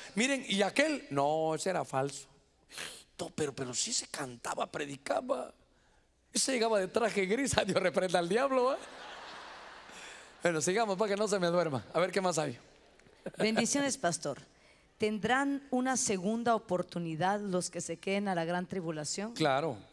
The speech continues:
Speaker 1: pero ahí ya no, ahí, ahí va a ser entregando su vida.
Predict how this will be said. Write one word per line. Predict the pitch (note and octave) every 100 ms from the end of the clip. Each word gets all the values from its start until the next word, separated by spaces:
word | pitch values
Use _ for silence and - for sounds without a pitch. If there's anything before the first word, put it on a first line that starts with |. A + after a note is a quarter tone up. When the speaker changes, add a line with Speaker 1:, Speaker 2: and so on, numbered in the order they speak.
| - -
Speaker 1:
pero | D3 C#3
ahí | D#3+
ya | F#3
no, | E3+ D3+ -
ahí, | C3+ F3 G3+ - - -
ahí | A#2+ D3+
va | F3+
a | E3
ser | F3 F3
entregando | D#3 D3 D3 E3
su | D3 C#3
vida. | C3+ E3+ C3